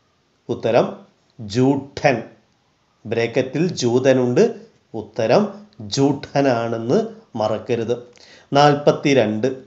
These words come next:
ഓം പ്രകാശ് വാൽമീകിയുടെ കായികാധ്യാപകൻ്റെ പേരെന്തായിരുന്നു?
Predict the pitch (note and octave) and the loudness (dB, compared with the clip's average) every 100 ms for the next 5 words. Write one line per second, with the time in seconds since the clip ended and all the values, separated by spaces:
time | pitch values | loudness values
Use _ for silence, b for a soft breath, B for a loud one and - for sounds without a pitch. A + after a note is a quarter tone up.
0 | b b b E3 A3+ A#3+ C4 B3 B3 - | b b b 8 8 8 6 6 4 4
1 | F#3+ G3 F#3+ F#3 F3+ F3+ F3 E3+ F3 F3 | 4 4 6 4 4 2 0 0 0 -2
2 | E3 - D3 D#3+ G#3 G#3 E3 C3 - D3 | -6 -4 2 4 2 4 4 4 0 2
3 | D3 D3 C#3+ C#3 C#3 C#3 C#3 C#3 _ _ | 2 2 -2 -2 0 2 2 -2 _ _
4 | - B2 B2+ C#3 C#3 A#2+ A2+ A2 A2 G#2+ | -2 2 4 6 4 2 2 0 0 -4
5 | G#2+ | -6